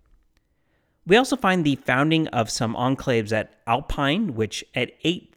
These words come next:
thousand feet led McClintock to claim it might have been the highest elevation in the entire U S where farming was still going on, and also at Springerville and Eager. And though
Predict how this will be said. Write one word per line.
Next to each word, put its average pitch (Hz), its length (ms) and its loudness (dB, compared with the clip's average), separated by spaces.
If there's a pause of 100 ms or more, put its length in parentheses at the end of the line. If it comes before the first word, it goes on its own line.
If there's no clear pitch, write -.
thousand 151 460 -4 (160)
feet 160 380 -2
led 123 200 0
McClintock 147 600 -2
to 135 80 -10
claim 123 340 -4
it 110 80 -6
might 123 300 -2
have 123 320 -6
been 120 260 -2
the 117 160 -6
highest 196 560 -4
elevation 143 560 -2
in 131 220 0
the 117 100 0
entire 160 400 2
U 135 300 2
S 107 340 0 (280)
where 127 120 0
farming 143 400 2
was 117 160 -2
still 160 400 2
going 117 320 0
on, 107 320 -4 (540)
and - 120 -6
also 147 300 0
at 107 120 -4
Springerville 165 680 -2 (140)
and 120 260 -4 (220)
Eager. 120 420 -4 (1120)
And 156 260 -4
though 185 300 2